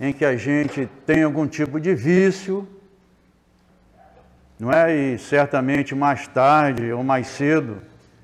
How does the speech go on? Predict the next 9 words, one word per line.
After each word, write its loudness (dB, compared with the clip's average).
esse -4
tipo -4
de -2
vício 0
vai 2
onerar 4
a 2
nossa 0
saúde. 0